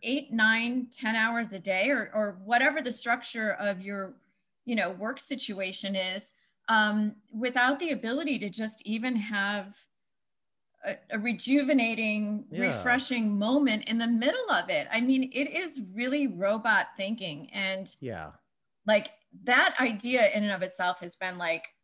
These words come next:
Speaker 1: just stuck in my brain since the pandemic, because I think, um, I think people are really, uh, you know, re-, reassessing what their work days look like, how they can actually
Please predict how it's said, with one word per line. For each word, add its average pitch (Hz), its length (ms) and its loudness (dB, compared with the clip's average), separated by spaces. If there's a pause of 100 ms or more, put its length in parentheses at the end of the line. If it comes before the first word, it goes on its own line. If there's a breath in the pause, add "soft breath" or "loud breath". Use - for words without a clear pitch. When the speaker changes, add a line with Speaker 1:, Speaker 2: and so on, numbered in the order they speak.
(480)
Speaker 1:
just 220 460 0
stuck 226 360 -2
in 214 200 0
my 180 160 2
brain 175 560 -6 (300)
since - 800 -8
the 202 80 -4
pandemic, 190 720 -4
because 180 500 -4
I 196 120 0
think, 214 460 -2 (1400)
um, 185 580 0 (720)
I 220 80 2
think 262 260 4
people 262 300 4
are 196 200 4
really, 214 640 -2
uh, 175 500 -2 (420)
you 285 100 4
know, 247 200 4
re-, 285 320 0
reassessing 285 880 0
what 190 180 -6
their 247 140 -6
work 226 340 -6
days 190 360 -4
look 165 240 -8
like, 123 220 -8
how 190 240 -2
they 254 120 0
can 240 180 -2
actually 247 720 -4